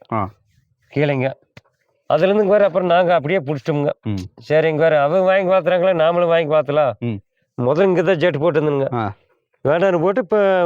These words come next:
Speaker 2: ரூமுக்குள்ளேயே விட்டு இப்ப அங்க அடை-, அடைக்கிட்டுங்க.
Speaker 1: ஓகே. இதுல எவ்வளவு வருமானம் உங்களுக்கு இருக்குங்கண்ணா?
Speaker 2: வருமானம் என்னங்க, வருமானம் எல்லாம் அதிகமா கிடைக்காதுங்க.
Speaker 1: ஆ.
Speaker 2: ஆ, அதிகமா பொம்பளை கு-, பொம்பளை வருமானம் ஒரு, ஆ, ஐந்நூறு குஞ்சு, அறுநூறு குஞ்சு கொடுத்தாங்க.
Speaker 1: ம்.
Speaker 2: ஒரு ஒரு லட்சம் ரூபாய்க்கு பக்கமா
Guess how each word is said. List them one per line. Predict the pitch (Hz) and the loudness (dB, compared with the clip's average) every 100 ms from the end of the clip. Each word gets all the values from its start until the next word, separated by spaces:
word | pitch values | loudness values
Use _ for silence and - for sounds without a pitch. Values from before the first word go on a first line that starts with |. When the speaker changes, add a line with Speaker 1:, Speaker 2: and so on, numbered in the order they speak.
| 165 156 | 2 0
Speaker 2:
ரூமுக்குள்ளேயே | 135 180 160 190 | 0 0 0 0
விட்டு | 185 254 262 | 0 0 -2
இப்ப | 202 185 | 0 0
அங்க | 156 143 143 139 135 | 0 0 0 0 -2
அடை-, | 131 127 120 | -2 0 0
அடைக்கிட்டுங்க. | 117 113 110 110 113 98 | 0 -2 -4 -8 -8 -8
Speaker 1:
ஓகே. | 92 - | -10 -6
இதுல | 135 165 139 | -2 0 0
எவ்வளவு | 156 233 135 | 0 0 0
வருமானம் | 143 180 165 131 | -2 -2 -2 -2
உங்களுக்கு | 107 98 | -4 -4
இருக்குங்கண்ணா? | 95 87 82 - | -6 -8 -14 -14
Speaker 2:
வருமானம் | - 131 175 220 220 202 | -2 0 2 0 2 2
என்னங்க, | 202 208 208 | 2 2 2
வருமானம் | 170 170 196 202 185 | 2 0 0 0 2
எல்லாம் | 202 | 2
அதிகமா | 185 185 190 | 2 0 0
கிடைக்காதுங்க. | 180 160 170 160 160 | 0 -2 0 0 -2
Speaker 1:
ஆ. | 110 101 _ _ _ _ _ - | -2 -6 _ _ _ _ _ -2
Speaker 2:
ஆ, | 127 139 135 | 2 4 2
அதிகமா | 143 180 240 | 2 2 0
பொம்பளை | 165 190 196 208 | 0 -2 0 0
கு-, | 202 202 185 147 | 2 2 0 -2
பொம்பளை | 175 202 196 190 185 180 175 170 | -2 0 0 0 2 2 2 2
வருமானம் | 160 185 220 196 | 2 2 2 2
ஒரு, | 180 170 165 156 151 - - - | 2 4 4 4 0 -4 -10 -4
ஆ, | 135 131 123 | 0 0 0
ஐந்நூறு | 151 185 175 | 0 0 2
குஞ்சு, | 202 208 | 2 2
அறுநூறு | 202 202 190 | 0 2 0
குஞ்சு | 190 202 185 | 0 0 -2
கொடுத்தாங்க. | 170 185 175 220 226 | 0 0 0 -2 -2
Speaker 1:
ம். | 117 90 92 _ | -8 -10 -14 _
Speaker 2:
ஒரு | - 165 175 170 | 0 2 4 4
ஒரு | 170 | 2
லட்சம் | 170 147 160 | 0 -2 0
ரூபாய்க்கு | 214 147 185 | 0 0 -4
பக்கமா | 151 202 | -2 -2